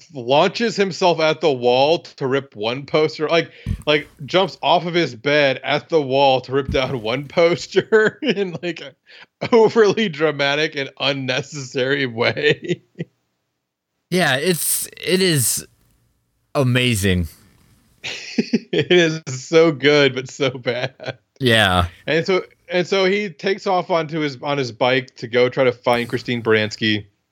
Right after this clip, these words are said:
Speaker 1: and knocks on the gate to their house, and her brother comes out, the one who bullied him, is like, "What the fuck are you doing here? And why are you asking after my sister?"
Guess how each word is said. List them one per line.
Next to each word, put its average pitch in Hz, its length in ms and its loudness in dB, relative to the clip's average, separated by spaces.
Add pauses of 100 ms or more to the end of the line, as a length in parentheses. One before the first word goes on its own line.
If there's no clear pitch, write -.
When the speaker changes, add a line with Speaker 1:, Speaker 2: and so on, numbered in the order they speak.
(1300)
Speaker 1:
and 104 800 0 (1500)
knocks 143 400 2
on 135 380 4
the 120 140 0
gate 113 440 -2
to 131 100 0
their 120 180 6
house, 117 380 2
and 110 160 -2
her 110 180 -2
brother 107 400 0
comes 160 320 -2
out, 156 240 4
the 120 60 -2
one 120 140 4
who 120 80 2
bullied 113 340 0
him, 147 160 -2
is 131 120 0
like, 110 160 0
"What 143 260 0
the 110 100 2
fuck 139 380 0
are 117 40 -4
you 113 200 -2
doing 107 280 0
here? 90 680 -2 (340)
And 107 180 0
why 123 160 2
are 147 60 2
you 127 200 2
asking 120 380 -2
after 110 280 -6
my 98 220 -8
sister?" 107 920 -4